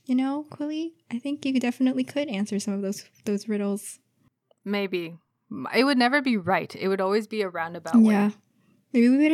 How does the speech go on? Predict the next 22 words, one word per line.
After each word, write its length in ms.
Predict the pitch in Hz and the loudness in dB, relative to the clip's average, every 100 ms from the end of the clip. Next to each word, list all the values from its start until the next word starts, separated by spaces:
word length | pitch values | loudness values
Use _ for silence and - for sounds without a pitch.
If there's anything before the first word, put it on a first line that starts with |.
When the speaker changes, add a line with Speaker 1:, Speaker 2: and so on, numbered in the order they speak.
| 302 | 4
Speaker 1:
could, 40 | |
we 100 | 233 233 | 4 4
could 80 | |
work 280 | 208 202 202 | 4 0 -2
to 200 | 160 - | -10 -4
it. 120 | 220 190 | -4 -2
Speaker 2:
Yeah. 240 | 180 151 - | -4 -4 -4
Speaker 1:
Work 320 | 226 220 214 | -2 -2 0
on 140 | 208 202 | 0 0
it 140 | - | -2
together. 520 | - 202 208 196 - _ _ _ _ _ _ _ _ _ _ _ _ _ _ _ _ _ _ _ | -6 -6 -4 -6 -8 _ _ _ _ _ _ _ _ _ _ _ _ _ _ _ _ _ _ _
Speaker 2:
Yeah, 520 | 196 240 392 427 359 269 | -6 -2 0 0 -2 -2
we 120 | 247 | -2
would 140 | 277 | -4
always 400 | 185 214 233 226 | -4 -6 -6 -12
be 80 | - | -14
Speaker 1:
We 20 | |
would, 280 | 202 226 226 | -12 -4 0
Speaker 2:
together. 80 | 226 | 2
Speaker 1:
like, 180 | 233 220 | 2 -2
work 300 | 208 202 208 | -2 -2 -2
on 380 | 202 196 190 | -2 -4 -4